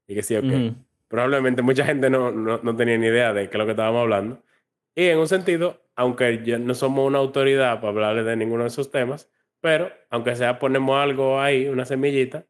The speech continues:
Speaker 1: de que si tú quieres profundizar, tú lo investigues, qué sé yo qué, y ahí tú te informas sobre el asunto. O sea, que no es como que no vamos a hablar,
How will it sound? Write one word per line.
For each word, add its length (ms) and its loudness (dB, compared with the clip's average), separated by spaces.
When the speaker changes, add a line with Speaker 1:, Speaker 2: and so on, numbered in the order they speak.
Speaker 1:
de 80 -8
que 80 -6
si 120 -12
tú 120 -14
quieres 220 -4
profundizar, 600 -6
tú 100 -10
lo 80 -4
investigues, 480 -6
qué 60 -8
sé 120 -8
yo 80 -8
qué, 200 -16
y 80 -8
ahí 240 -2
tú 180 -4
te 120 -10
informas 500 -10
sobre 240 -4
el 60 -2
asunto. 360 -4
O 40 -4
sea, 160 0
que 100 0
no 80 2
es 60 -2
como 220 -2
que 140 0
no 160 0
vamos 220 0
a 40 2
hablar, 540 -4